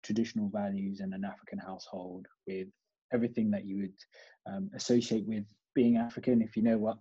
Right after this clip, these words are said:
that, that means. Um, so, you know, you had your chores, um, you had, you know, discipline, you had to, uh, do as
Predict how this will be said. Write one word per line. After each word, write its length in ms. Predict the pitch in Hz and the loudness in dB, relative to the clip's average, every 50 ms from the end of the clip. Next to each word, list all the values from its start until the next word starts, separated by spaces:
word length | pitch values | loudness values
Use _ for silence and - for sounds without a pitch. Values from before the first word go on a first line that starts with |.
| - - | -2 -2
that, 180 | 131 123 - - - - - - | -2 -2 -2 -6 -10 -8 -2 0
that 200 | 139 135 120 127 | 2 2 2 4
means. 480 | 139 147 160 160 170 170 160 156 139 | 4 6 6 8 8 8 8 6 6
Um, 280 | 113 113 107 107 107 104 | 4 2 2 2 0 -2
so, 320 | - - 113 110 110 110 107 - _ - - - _ _ - | -4 -4 -4 -2 -2 -4 -6 -8 _ -20 -20 -20 _ _ -6
you 80 | 110 113 | -2 -2
know, 220 | 110 110 107 110 101 101 _ _ _ - | 0 0 0 -2 -4 -8 _ _ _ -12
you 180 | 120 110 117 104 | -10 -8 -6 -2
had 200 | 110 117 110 104 | 0 0 0 2
your 120 | 117 110 | 0 -2
chores, 760 | 101 - - 135 127 123 123 120 117 113 117 - - - - _ - - | -2 0 4 6 8 8 8 8 6 4 0 -6 -12 -14 -16 _ -10 -8
um, 400 | - - - 104 104 104 - - | -6 -4 -2 -4 -2 -2 -2 -2
you 160 | - 202 226 226 | -2 -2 -2 -2
had, 300 | 196 220 214 - 214 - - - _ _ - | -2 0 -2 -2 -4 -6 -16 -20 _ _ -10
you 140 | 127 - 104 | -6 -6 -4
know, 100 | 104 104 101 - | -4 -4 -6 -6
discipline, 580 | 123 113 - 120 120 - 113 110 110 104 107 104 | -6 -6 -6 -6 -4 -2 -2 0 0 0 0 0
you 80 | 101 98 | 0 -2
had 200 | 104 104 101 - - - | -2 -6 -6 -8 -8 -6
to, 240 | 107 101 - - 208 _ _ - - - _ _ _ _ - - | -6 -4 -4 -6 -8 _ _ -20 -20 -20 _ _ _ _ -12 -10
uh, 180 | 101 98 98 98 101 - _ - | -10 -8 -8 -10 -10 -10 _ 2
do 160 | 120 120 117 | 4 4 4
as 220 | 113 104 - - | 4 2 -2 -8